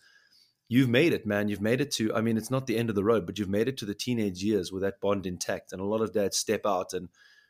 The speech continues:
uh, wait to step up, you know, until their kids are, like, eight, nine, ten. They go, "Oh, well, I'm gonna wait till they're eight, nine, ten, when they can really," you know, "the early years are fine." Meanwhile, that's the whole time when you're forming that bond and things. And then, and then once you get to the teenage years, you,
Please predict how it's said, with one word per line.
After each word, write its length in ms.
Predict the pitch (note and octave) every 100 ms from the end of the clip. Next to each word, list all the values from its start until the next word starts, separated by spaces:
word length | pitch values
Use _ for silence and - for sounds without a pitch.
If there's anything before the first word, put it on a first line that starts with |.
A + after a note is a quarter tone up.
| _ -
uh, 500 | F2+ F2+ F2+ F2+ E2+ E2+
wait 340 | G#2 A2+ A2
to 100 | -
step 260 | - A2 -
up, 220 | A2 - - _
you 100 | G#2
know, 120 | G#2 G#2
until 220 | G#2 A#2
their 100 | G#2
kids 220 | G#2 G#2+
are, 80 | G#2
like, 160 | G#2 -
eight, 200 | G#2+ G#2
nine, 220 | G#2 G2+
ten. 240 | - A2 G2
They 100 | F#2
go, 120 | F#2+
"Oh, 160 | B2 A2
well, 240 | G2 F#2+ -
I'm 80 |
gonna 120 | A2 G#2
wait 180 | G2+ G2+
till 100 | G2+
they're 120 | F#2
eight, 120 | G2
nine, 180 | G#2 F#2+
ten, 200 | F#2 G2+
when 100 | F#2+
they 80 | F2+
can 160 | F2+ F#2
really," 240 | G2+ F#2+
you 60 | F#2+
know, 100 | G2+
"the 80 | G#2+
early 260 | A2 G#2+
years 240 | G#2 G#2 G2
are 60 |
fine." 340 | - A2+ F#2 F#2
Meanwhile, 440 | G2+ G2 F#2 - _ _ _ _ _ _ _ _ _ _
that's 240 | - G2+ -
the 100 | G#2+
whole 360 | G2 A2+ A2+
time 360 | - - A2 A2+
when 100 | G2
you're 100 | F#2+
forming 380 | - G#2+ G#2+ G2+
that 200 | F#2+ D#2+
bond 400 | G2 A#2 G#2 D#2+
and 160 | E2 D#2+
things. 260 | F2 F2 F2+
And 80 |
then, 220 | F#2+ G2 F2 - - _ _ -
and 140 | G#2
then 120 | G2
once 220 | F#2+ G#2 G#2
you 80 |
get 220 | F2+ G#2+ A2+
to 80 |
the 100 | A2+
teenage 440 | F#2 G2 F#2 F2 E2
years, 280 | F2+ F2 E2+
you, 360 | F#2 F#2 F#2